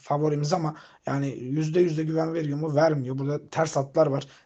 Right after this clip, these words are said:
Dikkat edelim bu yarışa. Beş numara Türkan Adam'ı takipteyim.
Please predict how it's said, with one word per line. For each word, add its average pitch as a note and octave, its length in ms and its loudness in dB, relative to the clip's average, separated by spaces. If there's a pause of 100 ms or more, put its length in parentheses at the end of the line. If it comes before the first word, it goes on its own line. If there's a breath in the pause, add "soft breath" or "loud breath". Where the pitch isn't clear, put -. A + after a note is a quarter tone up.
Dikkat C#3+ 300 -2
edelim C3+ 300 -2
bu B2 60 -6
yarışa. A#2+ 320 -6
Beş C#3+ 240 -2
numara D3 180 -6
Türkan C#3+ 360 -4
Adam'ı D3 220 -2
takipteyim. C#3+ 640 -2